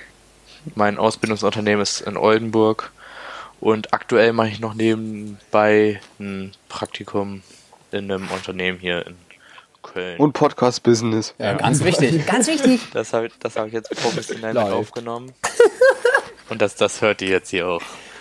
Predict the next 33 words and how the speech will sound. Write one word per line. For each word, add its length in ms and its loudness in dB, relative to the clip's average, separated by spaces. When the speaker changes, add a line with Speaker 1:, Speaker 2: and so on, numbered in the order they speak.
Speaker 1:
<laughs> 420 2
Genau, 280 2
was 260 0
kann 140 2
man 80 0
noch 100 2
erzählen? 480 0
Ja, 140 0
ein 80 -8
Sport. 400 2
Ich 460 -6
spiel 180 0
Fußball 540 0
mit 180 -6
den 140 0
Jungs. 400 0
Speaker 4:
<laughs> 240 -14
Speaker 1:
Und 480 2
Speaker 4:
Die 60 -4
Jungs, 200 -2
mit 120 2
den 120 2
Brees. 380 4
Speaker 1:
<laughs> 100 -20
mit 100 -18
den 120 -14
Brees. 760 0
<laughs> 1800 -2
Liebe 220 2
Grüße 280 -2
an 80 2
den 140 -4
Bre. 320 0